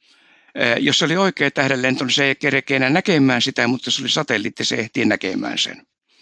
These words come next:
Eli satelliitti saattaa kestää jopa useita minuutteja ennen kuin se kulkee tuosta taivaan kannen poikki, mutta tähdenlento mennä hujahtaa, ö,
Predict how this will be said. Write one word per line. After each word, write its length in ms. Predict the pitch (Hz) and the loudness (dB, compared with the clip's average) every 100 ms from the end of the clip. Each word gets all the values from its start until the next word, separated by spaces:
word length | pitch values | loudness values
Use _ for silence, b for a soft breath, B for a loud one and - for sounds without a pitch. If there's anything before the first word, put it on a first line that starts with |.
| b b b b | b b b b
Eli 180 | - 113 | -2 0
satelliitti 500 | - - 101 101 135 | 0 0 0 -2 -2
saattaa 380 | 123 135 - 127 | 0 -2 0 -2
kestää 360 | - 127 - 120 | 0 -2 0 -2
jopa 200 | 120 123 | 0 -2
useita 340 | 123 127 113 | 0 0 2
minuutteja 640 | 123 139 110 - 101 92 | 2 2 0 -2 -2 0
ennen 280 | 92 107 - - b b | 0 -2 -6 -10 b b
kuin 100 | - | -6
se 80 | 107 | -6
kulkee 400 | - 113 98 101 | -4 -6 -4 -4
tuosta 220 | 95 - - | -4 -4 0
taivaan 360 | 101 92 87 | 0 2 0
kannen 320 | 90 98 92 | 0 0 0
poikki, 340 | 92 104 95 104 | -2 -4 -2 -2
mutta 300 | 95 - 104 b b b b b | -2 -2 -6 b b b b b
tähdenlento 480 | 151 104 98 127 127 | 2 2 2 2 2
mennä 260 | 131 127 | 2 2
hujahtaa, 600 | 113 131 104 104 117 107 - b b b | 2 0 0 -2 -2 -2 -2 b b b
ö, 100 | - | -4